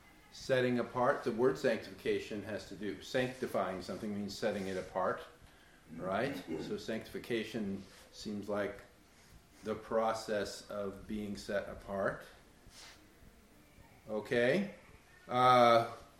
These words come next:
next question. Oh, there is a long definition of sanctification from the Westminster Larger Catechism, but it would answer all the following questions. So I'm just gonna ask these questions.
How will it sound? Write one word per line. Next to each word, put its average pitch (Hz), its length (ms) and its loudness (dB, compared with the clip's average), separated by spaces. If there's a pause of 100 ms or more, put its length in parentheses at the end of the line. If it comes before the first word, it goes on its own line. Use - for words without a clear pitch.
(920)
next 120 420 2
question. 160 760 6 (140)
Oh, 104 280 2 (240)
there 120 160 2
is 147 120 4
a 113 60 0
long 117 380 2
definition 113 600 2
of 95 100 -4
sanctification 104 760 -6
from 98 200 -6
the 98 60 -4
Westminster 101 600 -4
Larger 95 340 -2
Catechism, 95 760 -4 (1120)
but 104 160 -2
it 120 120 4
would 110 100 0
answer 98 380 -4
all 90 80 -4
the 87 60 -6
following 82 400 -6
questions. 82 400 -10
So 90 140 -6
I'm 117 160 -2
just - 140 -8
gonna 104 160 -4
ask 110 200 -2
these 151 180 -2
questions. 131 680 2